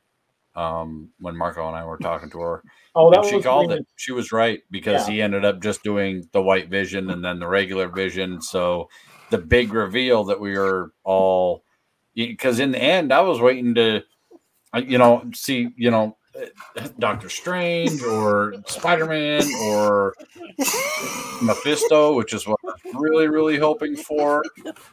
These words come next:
Speaker 1: And it just ended up being lame.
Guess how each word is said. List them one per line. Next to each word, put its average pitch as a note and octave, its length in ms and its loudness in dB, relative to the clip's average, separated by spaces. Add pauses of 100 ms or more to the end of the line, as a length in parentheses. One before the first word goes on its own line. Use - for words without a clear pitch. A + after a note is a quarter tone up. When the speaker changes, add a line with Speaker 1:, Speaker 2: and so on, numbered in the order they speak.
(760)
Speaker 1:
And B2 460 4 (200)
it G#2+ 200 -8
just B2 220 -4
ended C3 300 0
up B2+ 240 2
being B2 420 0 (720)
lame. G#2+ 600 -4